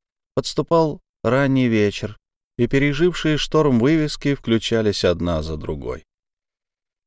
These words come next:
Я попробовал послушать новости, но одни выпуски закончились,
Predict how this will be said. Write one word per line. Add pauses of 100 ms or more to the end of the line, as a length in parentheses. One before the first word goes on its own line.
(140)
Я
попробовал
послушать
новости,
но
одни
выпуски
закончились,